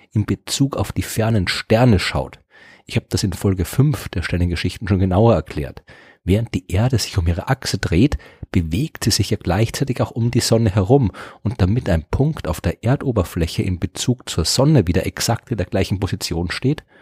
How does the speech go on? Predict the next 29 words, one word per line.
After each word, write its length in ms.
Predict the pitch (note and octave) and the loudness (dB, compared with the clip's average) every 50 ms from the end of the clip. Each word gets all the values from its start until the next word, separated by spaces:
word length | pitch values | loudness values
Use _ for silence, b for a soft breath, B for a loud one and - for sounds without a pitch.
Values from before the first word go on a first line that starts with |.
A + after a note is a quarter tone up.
| b b b b - | b b b b -2
muss 220 | G2 G2+ - - | 0 0 0 0
sich 180 | - B2 - - | -2 -6 -4 -6
die 140 | - - | -4 -2
Erde 240 | D#2 D#2+ F2+ G2+ A#2+ | 0 0 0 0 -2
also 180 | A#2 A#2+ - B2 | -4 -2 -2 0
noch 120 | A2+ F#2+ | 0 0
ein 100 | G2 F#2+ | 0 -2
bisschen 560 | - _ - D3+ - - - - D3 C3 A#2 | -2 _ -2 -2 -2 -2 -2 -2 0 0 2
weiter 300 | A2 A#2 C#3+ - - A#2+ | 2 0 2 2 2 2
drehen, 420 | F#2+ - E2 D#2+ E2 G#2+ C#3 D3 B B B B B B B B | 2 2 2 2 4 4 4 2 B B B B B B B B
um 160 | G#2+ A2+ A2 | 0 2 2
die 120 | - G2+ | 2 2
Bewegung 500 | F#2+ F2+ D#2 F2+ - G2+ G#2+ - C3 C3 | 2 0 0 2 0 2 2 2 0 0
entlang 320 | - G#2 F#2+ G#2+ G2+ A2+ A#2 | 0 -2 0 2 2 2 2
ihrer 180 | G#2+ F2+ G#2+ | 0 0 2
Umlaufbahn 560 | G#2+ A2+ A#2+ A#2 G#2 - - - E2+ D#2+ F2 | 2 2 2 2 2 0 2 2 2 2 2
um 300 | - - A#2+ D3+ F3+ E3+ | 2 2 2 4 4 4
die 80 | C3 G2+ | 4 4
Sonne 320 | - - F#2 F2+ G#2 G#2+ | 2 2 2 2 2 4
herum 320 | F#2 A2 G2 A2+ B2+ C#3 - | 2 2 4 2 2 2 0
auszugleichen. 960 | - - G#2+ G#2 - - - A2+ - - E2+ D2 - - - - - - - _ b b b b b b b b b b | 0 0 0 0 0 0 0 -2 0 0 -2 -2 -2 -4 -6 -8 -10 -12 -14 _ b b b b b b b b b b
Bezieht 300 | - - - - D3 - | -4 -4 -2 0 0 2
man 120 | D3+ B2+ G#2 | 2 2 4
die 60 | G2 | 4
Rotation 480 | G2+ G#2+ - G#2 F2+ - - B2 B2 | 2 2 2 0 -2 -2 0 0 2
auf 80 | A#2 - | 2 2
die 100 | - G2 | 0 0
fernen 340 | - - G2+ F#2+ E2+ D2+ D2+ | 2 2 2 2 2 0 -2
Sterne, 440 | - - - B2 D3 F3 D#3 F#2+ | -4 -2 2 2 4 4 4 4